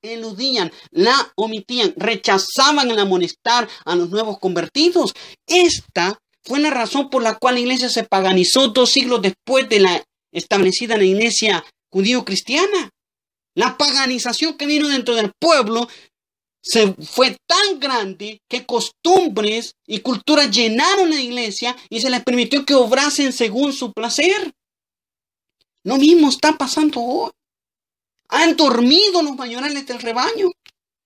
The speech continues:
El espíritu de odio que ha existido entre algunos porque fueron reprendidos los males que reinaban entre el pueblo de Dios ha ocasionado, ¿qué cosa? Ceguera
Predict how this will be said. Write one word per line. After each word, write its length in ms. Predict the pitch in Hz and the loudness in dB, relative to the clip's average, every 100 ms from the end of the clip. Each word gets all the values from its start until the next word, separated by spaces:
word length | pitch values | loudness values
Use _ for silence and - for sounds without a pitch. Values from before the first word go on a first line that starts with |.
| _ _ _ _ _ _ _ _ _ _ _ - | _ _ _ _ _ _ _ _ _ _ _ 0
El 140 | 214 | 2
espíritu 540 | 240 - 359 381 381 285 | 2 2 4 4 4 2
de 100 | 262 | 4
odio 480 | 330 208 160 147 - _ _ _ - | 2 2 -4 -10 -16 _ _ _ -4
que 200 | 196 226 | 0 2
ha 100 | 294 | 0
existido 560 | 285 247 - 277 285 | -2 -6 -6 -4 -2
entre 280 | 254 - 196 | -4 -4 -2
algunos 640 | 185 185 247 311 226 180 - | 0 -2 0 0 2 0 -2
porque 320 | 180 180 170 | -6 -4 -4
fueron 320 | 214 233 226 | 0 0 2
reprendidos 880 | 208 196 - 180 170 147 247 294 269 | 0 -2 2 4 2 2 0 2 0
los 160 | 226 190 | -2 0
males 360 | 214 233 202 | 0 0 -2
que 100 | - | -4
reinaban 480 | 175 170 185 220 196 | -2 0 0 2 2
entre 240 | 175 156 156 | 0 -2 -4
el 80 | |
pueblo 260 | - 214 214 | -2 -2 0
de 120 | 196 | 0
Dios 340 | 175 170 180 - _ _ - | 2 2 0 -4 _ _ 0
ha 180 | 220 277 | 2 2
ocasionado, 680 | 277 240 220 214 247 226 | 2 -2 -2 0 0 0
¿qué 160 | 240 233 | -4 -2
cosa? 440 | 247 269 294 262 _ _ | 0 0 0 -4 _ _
Ceguera 1000 | - - - 214 160 208 294 302 196 | -20 -14 -4 -2 -2 0 0 2 0